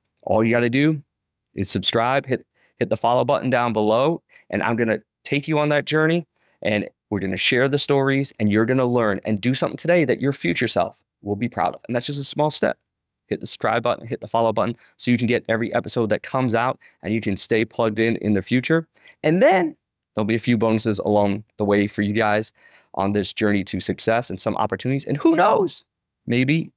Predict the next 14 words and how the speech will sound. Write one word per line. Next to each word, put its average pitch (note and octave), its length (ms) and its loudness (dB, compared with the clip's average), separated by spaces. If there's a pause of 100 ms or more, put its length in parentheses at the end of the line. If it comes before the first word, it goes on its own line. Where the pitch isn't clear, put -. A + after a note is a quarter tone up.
you'll E3 200 2
end B2+ 140 2
up G#2+ 140 0
on G2 120 0
this E2+ 100 -8
podcast. - 520 -10 (760)
Just F#3 220 2
to A3+ 60 0
be A3+ 80 2
clear, B3+ 520 2 (840)
this - 140 -4
is E3 100 2
not F3 220 2
theory. C#3+ 360 2